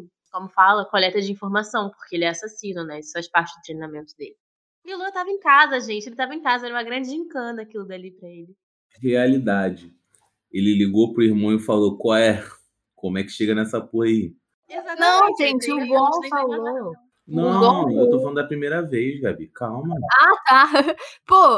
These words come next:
Speaker 3: o... mas ele não, os irmãos não sabiam que ele tava indo. Mas enfim, o...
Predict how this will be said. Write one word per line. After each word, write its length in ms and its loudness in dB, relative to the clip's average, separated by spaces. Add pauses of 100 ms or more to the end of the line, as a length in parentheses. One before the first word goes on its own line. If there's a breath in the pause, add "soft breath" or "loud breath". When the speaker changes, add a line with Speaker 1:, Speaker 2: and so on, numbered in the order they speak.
Speaker 3:
o... 380 0
mas 180 2
ele 160 -4
não, 300 -2 (140)
os 160 -8
irmãos 180 -2
não 60 -4
sabiam 280 -6
que 100 -14
ele 100 -12
tava 240 -8
indo. 180 -12 (100)
Mas 200 2
enfim, 560 0
o... 360 6